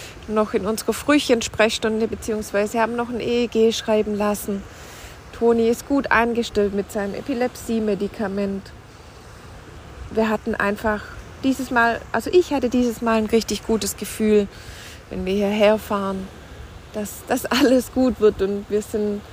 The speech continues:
jetzt schon einige Tage hier und es waren keine größeren Zwischenfälle. Ich hatte eine Gastritis, mein, mein Mann ist ein bisschen angeschlagen, die Kinder schnupfeln ein, ein bisschen, aber das sind ja alles,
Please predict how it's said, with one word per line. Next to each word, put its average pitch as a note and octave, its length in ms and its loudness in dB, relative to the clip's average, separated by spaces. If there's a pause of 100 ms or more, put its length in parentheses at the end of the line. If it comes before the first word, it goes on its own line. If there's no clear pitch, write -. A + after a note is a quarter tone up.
(560)
jetzt - 200 -6
schon C4 160 -2
einige A3 400 0
Tage G#3 340 -4
hier A3 360 4
und F#3+ 300 0 (1300)
es - 160 -6
waren G#3 240 2
keine A#3 340 4
größeren G#3+ 560 4
Zwischenfälle. G3 720 2
Ich A#3 260 0
hatte B3+ 220 4
eine A#3+ 160 6
Gastritis, D#4 800 4 (480)
mein, C4+ 320 -4 (420)
mein A#3+ 220 2
Mann C4+ 160 2
ist C4+ 180 -4
ein B3+ 100 -4
bisschen B3 380 -2
angeschlagen, A3+ 800 -2
die G#3+ 60 -4
Kinder A#3 340 0
schnupfeln C4 520 2
ein, G#3 600 0
ein G#3+ 80 0
bisschen, A#3 400 4
aber G#3 280 4
das A#3 180 0
sind B3+ 160 -2
ja - 140 6
alles, A3 440 4